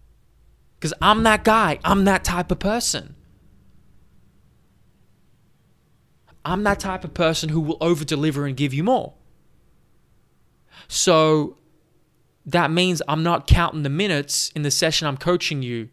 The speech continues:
necessarily like a doctor's appointment. So it's gonna reflect my habit. So how could your behavior and belief system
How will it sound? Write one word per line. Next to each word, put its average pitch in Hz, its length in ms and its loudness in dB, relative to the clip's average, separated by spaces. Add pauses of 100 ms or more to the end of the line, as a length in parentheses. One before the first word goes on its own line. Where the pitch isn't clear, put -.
necessarily 143 720 -2
like 131 180 -4
a 147 40 -6
doctor's 160 340 -4
appointment. 120 500 -10 (2000)
So - 100 -18
it's 143 100 -12
gonna 147 160 -8
reflect 156 540 -6
my 139 100 -2
habit. 139 400 -4 (2750)
So 151 320 -4 (480)
how 175 340 2
could 151 240 -4
your 160 160 2
behavior 151 800 -2
and 151 120 -4
belief 143 380 -4
system 143 640 -2